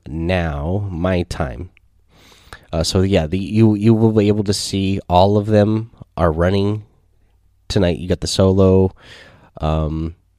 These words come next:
y-, you'll get the solo and duo.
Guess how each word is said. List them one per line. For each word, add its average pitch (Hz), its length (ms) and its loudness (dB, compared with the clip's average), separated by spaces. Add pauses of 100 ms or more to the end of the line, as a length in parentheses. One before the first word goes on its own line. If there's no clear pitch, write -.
(1400)
y-, - 200 -14
you'll 95 180 4
get - 160 -4
the 95 80 -2
solo 95 500 2
and 90 460 -2 (880)
duo. 90 880 0